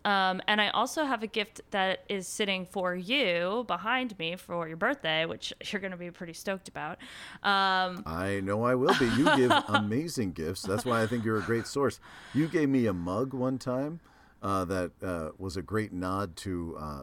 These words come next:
Speaker 2: an old Zelda game. You know, it, it's very cool.
Speaker 1: I like to hand make things a lot too, um,
Speaker 2: Mm-hmm.
Speaker 1: but that's,
Speaker 2: Yes, I
Speaker 1: that's,
Speaker 2: know you do.
Speaker 1: but, but that's only for, like, my very, like, close friends that will, I know
Speaker 2: Mm-hmm.
Speaker 1: will appreciate it, or, like,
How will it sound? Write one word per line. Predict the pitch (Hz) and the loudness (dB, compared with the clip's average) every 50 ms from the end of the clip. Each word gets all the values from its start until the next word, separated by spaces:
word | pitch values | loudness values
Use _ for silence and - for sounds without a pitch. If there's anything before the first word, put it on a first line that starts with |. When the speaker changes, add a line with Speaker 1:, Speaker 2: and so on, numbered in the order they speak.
| 69 | -8
Speaker 2:
an | 82 87 87 82 | -8 -6 -4 -4
old | 85 87 80 - | -4 -6 -6 -8
Zelda | - - 87 85 107 120 117 139 131 | -8 -8 -6 -4 -4 -2 0 -2 -2
game. | 117 131 131 135 139 143 147 151 156 151 - - | 0 -2 -2 -2 -2 -4 -4 -6 -8 -10 -6 0
You | 147 143 143 | 4 6 6
know, | 135 135 127 120 | 8 8 6 6
it, | 104 147 147 139 143 | 6 4 4 4 4
it's | 143 135 113 117 | 0 -2 -4 -8
very | - - 107 104 131 131 120 98 82 | -14 -12 -4 -2 0 0 0 -2 -4
cool. | - 80 - - - _ _ _ - - - - - _ | -6 -12 -14 -16 -16 _ _ _ -20 -20 -20 -20 -4 _
Speaker 1:
I | - 294 339 | 4 4 6
like | 370 403 427 415 | 4 2 0 0
to | - 403 311 | 0 0 2
hand | 269 269 262 254 254 254 240 208 | 4 4 4 4 2 0 0 0
make | 208 190 185 196 190 - | 0 2 2 0 -2 -6
things | - - 247 254 269 262 - | -6 -6 -4 -2 -4 -4 -4
a | 269 | -4
lot | 277 277 277 277 277 269 262 - | -2 0 2 2 2 0 -2 -4
too, | - - 208 190 185 185 180 190 196 220 226 - - | -8 -6 -4 -2 -2 0 0 -2 -2 -4 -4 -4 -2
um, | 190 | 0
Speaker 2:
Mm-hmm. | 185 180 180 180 175 175 269 160 | 2 2 4 4 4 2 2 2
Speaker 1:
but | 196 196 - | 0 0 4
that's, | 226 226 226 262 240 | 6 6 6 6 4
Speaker 2:
Yes, | 240 - | 2 4
I | 247 254 254 | 4 2 2
Speaker 1:
that's, | 254 202 | 2 -2
Speaker 2:
know | 269 | -2
you | 294 233 | -4 -4
do. | - 143 - - - - - | -6 -6 -10 -10 -12 -6 0
Speaker 1:
but, | - 240 233 - - - | 2 2 2 2 -2 -4
but | 240 247 - | -2 0 2
that's | 262 269 269 - | 2 0 2 0
only | 302 285 277 294 285 | 0 0 2 2 0
for, | 285 - 226 214 | 0 2 2 2
like, | 202 196 180 180 - 202 | 4 4 2 2 0 0
my | 196 185 180 180 180 | 0 2 2 2 0
very, | 170 196 185 180 180 175 180 175 170 - - - _ - | 2 2 2 4 4 2 2 0 -2 -4 -8 -16 _ -12
like, | - - 175 175 170 - - - _ - | -6 -2 -2 -2 -2 -4 -8 -20 _ -10
close | - - 208 190 180 175 - - - | -4 0 0 2 2 0 -2 -6 -10
friends | - - 151 135 - - 92 - - - | -6 -2 -2 -2 -2 -4 -6 -12 -10 -4
that | - 185 175 170 - | 0 0 0 0 0
will, | 180 180 180 - | 0 0 2 4
I | - 196 202 | 4 4 4
know | 196 202 202 202 | 4 4 4 4
Speaker 2:
Mm-hmm. | 196 | 4
Speaker 1:
will | 202 196 190 185 | 4 4 4 2
appreciate | 175 180 - 214 196 190 180 - 196 185 180 175 175 170 | 2 0 0 0 0 0 0 0 0 2 2 2 2 2
it, | 175 170 170 170 170 | 2 2 2 2 2
or, | 175 170 170 175 170 | 2 2 2 2 2
like, | 170 165 165 170 170 - - | 2 0 0 -2 -4 -8 -20